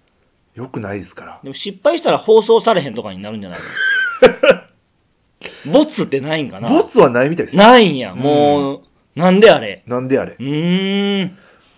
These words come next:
Speaker 1: だからもう台本見た時にこれうまくいくんかなと思って。
Speaker 2: うん、うん。
Speaker 1: そう。
Speaker 2: 確かにね。
Speaker 1: うん。
Speaker 2: いや、でもなんか、いい感じでしたね。
Speaker 1: そうでしたよね。
Speaker 2: うん、なんかその、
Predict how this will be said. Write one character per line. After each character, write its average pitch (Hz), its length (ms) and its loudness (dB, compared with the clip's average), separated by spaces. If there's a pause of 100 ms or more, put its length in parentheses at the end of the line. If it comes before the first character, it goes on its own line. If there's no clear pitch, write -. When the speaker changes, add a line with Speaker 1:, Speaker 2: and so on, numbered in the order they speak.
(880)
Speaker 1:
だ 113 140 -6
か 98 120 -10
ら 101 80 -8
も 98 100 -14
う 95 60 -16
台 117 240 -8
本 135 280 -8
見 151 80 -8
た 135 120 -2
時 110 200 -14
に 104 120 -18
こ 107 260 -10
れ 110 140 -10
う 110 140 -10
ま 135 240 -10
く 113 300 -10
い 117 60 -14
く - 200 -14
ん 370 140 -8
か 110 120 -8
な 104 200 -8
と - 60 -8
思 123 60 -6
っ - 20 -6
て。 123 80 -8
Speaker 2:
う - 20 -8
ん、 117 340 -10
う 139 140 -8 (480)
ん。 90 160 -20
Speaker 1:
そ 92 420 -16 (360)
う。 - 40 -20
Speaker 2:
確 - 180 -18
か 101 60 -20
に 87 140 -20
ね。 120 400 -14
Speaker 1:
う 127 60 -14
ん。 104 320 -14 (840)
Speaker 2:
い - 40 -20
や、 127 100 -8
で 156 80 -6
も 147 100 -8
な 135 120 -8
ん 156 80 -14
か、 117 360 -8
い 170 380 -6
い 180 140 -16 (280)
感 180 220 0
じ 156 100 -6
で 143 100 -4
し - 100 -20
た 98 100 -16
ね。 110 260 -12 (380)
Speaker 1:
そ 165 140 -4
う - 20 -2
で 107 60 -8
し - 20 -16
た 196 60 -16
よ 190 80 -16
ね。 190 80 -4
Speaker 2:
う - 20 0 (220)
ん、 - 20 -2
な 226 80 0
ん 214 60 -4
か 170 100 0
そ 151 100 -4
の、 156 560 -4